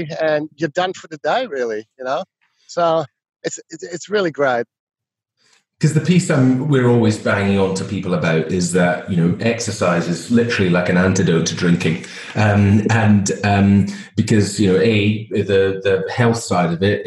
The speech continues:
Speaker 2: it, um, you know, you need exercise in the morning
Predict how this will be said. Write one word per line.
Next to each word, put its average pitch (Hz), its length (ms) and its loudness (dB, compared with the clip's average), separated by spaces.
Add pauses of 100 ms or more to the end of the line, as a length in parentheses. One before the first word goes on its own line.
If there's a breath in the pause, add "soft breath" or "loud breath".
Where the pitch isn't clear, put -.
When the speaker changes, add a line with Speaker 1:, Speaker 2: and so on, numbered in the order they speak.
Speaker 2:
it, - 140 -8 (500 loud breath)
um, 82 380 -2
you 90 80 -4
know, 90 180 2
you 90 100 4
need 98 260 4 (320)
exercise 90 680 -2 (120)
in 117 160 6
the 101 120 6 (100)
morning 92 460 2